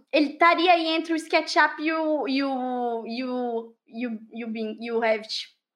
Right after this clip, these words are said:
Ele é paramétrico também, ele é bin também, mas ele tem aí um,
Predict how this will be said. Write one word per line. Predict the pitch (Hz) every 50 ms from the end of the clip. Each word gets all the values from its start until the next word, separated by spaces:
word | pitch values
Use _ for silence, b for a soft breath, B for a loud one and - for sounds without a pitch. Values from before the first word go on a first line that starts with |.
| _ B B B B B -
Ele | 226 247 254 277 277
é | 277 285 294 311
paramétrico | 302 370 330 339 320 302 277 269 262 262 269 - 349 349 349 -
também, | 311 285 269 262 254 254 254 262
ele | 254 277
é | 277
bin | 240 233 262 277 302 320
também, | 302 311 254 247 240 233 240 269
mas | 285 277 277 277 277 - -
ele | - 254 254 233
tem | - 262 262 254
aí | 247
um, | 254 254 240